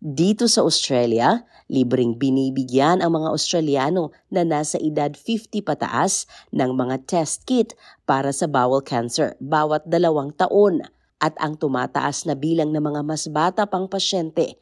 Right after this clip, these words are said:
at ang tumataas na bilang ng mga mas bata pang pasyente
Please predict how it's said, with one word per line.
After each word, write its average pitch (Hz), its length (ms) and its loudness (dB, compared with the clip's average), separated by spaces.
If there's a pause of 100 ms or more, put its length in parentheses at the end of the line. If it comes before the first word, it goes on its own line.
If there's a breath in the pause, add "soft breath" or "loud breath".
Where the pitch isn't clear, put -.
at 185 240 2
ang 165 80 2
tumataas 143 720 2
na 127 80 0
bilang 151 320 2
ng 151 80 2
mga 151 240 2
mas 185 240 0
bata 208 400 2
pang 170 240 -2
pasyente 139 640 -2